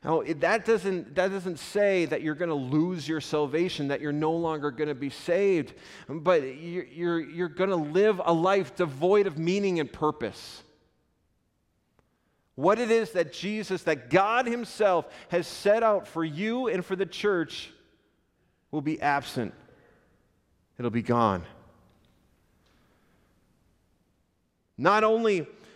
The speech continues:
will that light not be seen by those who need to receive the gift of salvation that only Jesus can,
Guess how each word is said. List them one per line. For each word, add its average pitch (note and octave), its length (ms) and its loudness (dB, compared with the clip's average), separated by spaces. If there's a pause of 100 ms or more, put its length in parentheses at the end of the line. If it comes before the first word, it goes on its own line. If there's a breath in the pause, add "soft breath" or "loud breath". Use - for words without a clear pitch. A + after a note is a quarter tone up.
(1120 loud breath)
will F3 100 4
that F3+ 300 2
light F#3+ 240 2
not F3+ 200 0
be F3+ 120 -6
seen G#3 320 -4
by F3 100 2
those F#3+ 240 -2
who F#3 100 -4
need F#3 200 -2
to F3+ 100 0
receive F3+ 420 -4
the F3+ 80 -4
gift F3+ 260 0
of D#3 80 -4
salvation E3+ 600 -2
that D#3+ 160 0
only F3 160 -2
Jesus E3+ 380 -8
can, D#3 260 -4